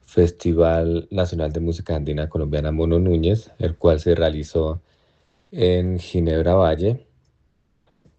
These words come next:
Eh, en este concurso tuvimos la oportunidad de ser nominados a Gran Premio Mono Núñez. Realmente es un logro muy importante,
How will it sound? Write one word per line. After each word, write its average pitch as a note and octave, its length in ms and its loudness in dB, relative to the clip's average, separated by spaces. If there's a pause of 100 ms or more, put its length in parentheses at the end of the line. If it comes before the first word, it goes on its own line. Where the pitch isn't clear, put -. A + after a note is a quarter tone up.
(320)
Eh, F2+ 580 2
en F2 220 0
este E2+ 260 -2
concurso F2 380 -2
tuvimos E2+ 280 0
la F2+ 60 2
oportunidad D2+ 760 -2
de D#2 760 -2 (920)
ser F2 380 2
nominados E2+ 560 -2
a D#2 80 -2
Gran D2+ 320 -4
Premio E2+ 340 -2
Mono E2 240 -2
Núñez. F#2+ 560 0 (1080)
Realmente F2 560 0
es E2+ 120 -2
un F#2 140 0
logro F2+ 300 2
muy F2+ 220 0
importante, F2 1080 0